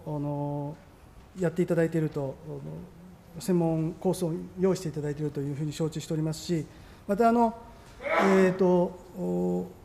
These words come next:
その他でもですね、例えば、あの、兵庫県でも農業大学校において、これ、あの、コースといいますか、就農してからおおむね五年以内の方を対象として、あの、この有機農業の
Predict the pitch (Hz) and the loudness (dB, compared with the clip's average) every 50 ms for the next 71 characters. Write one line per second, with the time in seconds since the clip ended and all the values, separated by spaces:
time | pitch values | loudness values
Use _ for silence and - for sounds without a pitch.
0 | - - - - - - - - - - - - - - - - - - 214 247 | -20 -20 -20 -20 -20 -20 -20 -20 -20 -20 -20 -20 -20 -20 -20 -18 -2 2 4 4
1 | 277 240 - - 262 180 175 156 151 135 143 - - 185 185 180 214 202 254 285 | 4 4 4 4 4 4 4 4 2 0 -2 -2 0 0 2 4 4 4 4 4
2 | 269 247 220 202 180 165 165 175 170 170 151 220 247 262 285 269 277 254 190 165 | 6 8 8 8 6 4 2 2 2 2 4 4 4 4 2 2 2 2 2 2
3 | 156 147 151 - - - - 170 165 196 208 190 156 135 123 - - - - - | 2 -2 -4 -8 -12 -14 -10 -2 0 2 4 4 2 2 -2 -6 -12 -20 -16 -6
4 | - 190 190 196 202 214 220 220 233 226 226 226 220 190 190 208 214 208 240 240 | -2 0 2 4 4 4 6 6 6 8 8 6 6 4 4 4 4 4 4 2
5 | - - 175 156 147 147 151 151 147 - 180 170 151 135 - - - - - - | 4 2 2 2 2 2 2 0 0 2 2 2 2 2 -2 -10 -18 -20 -20 -8
6 | - - 233 247 240 247 247 240 240 - - - - - - - - - - - | 2 4 6 6 6 6 4 2 0 -4 -12 -20 -20 -20 -20 -20 -20 -20 -16 -4
7 | - 302 330 320 - - 196 - 202 175 175 180 180 175 180 - - 160 147 143 | 0 2 2 2 2 -2 0 2 6 8 8 8 8 6 4 2 0 0 0 0
8 | - - 269 285 302 320 311 311 - - 269 190 185 208 240 254 233 185 160 175 | 2 4 6 6 8 6 6 4 4 6 6 6 8 8 8 6 6 6 6 6
9 | 202 240 285 311 311 311 294 254 202 165 139 120 - - - - - 190 180 208 | 6 6 6 6 6 6 6 4 4 2 0 -2 -6 -12 -18 -10 -8 -4 -2 2
10 | 202 190 185 185 175 170 170 170 - 180 170 160 170 170 165 - - - 247 240 | 2 2 2 2 2 2 2 2 2 0 0 2 0 -2 -2 -2 0 4 4 4
11 | 220 190 196 - - - - - - - - 160 160 165 160 156 156 156 151 147 | 4 4 0 -6 -14 -20 -20 -20 -20 -12 -6 -4 -2 0 0 2 2 0 0 -2
12 | 151 - - - - - - - - - - - - - - - - - - - | -4 -8 -14 -20 -20 -20 -20 -20 -20 -20 -20 -20 -20 -20 -20 -20 -20 -20 -20 -20
13 | - - - - - - - - - - - - - 190 185 175 190 226 220 - | -20 -20 -20 -20 -20 -20 -20 -20 -20 -20 -8 -2 2 4 6 6 6 6 6 6
14 | 240 240 247 247 208 208 175 160 147 | 6 8 8 8 8 6 6 4 2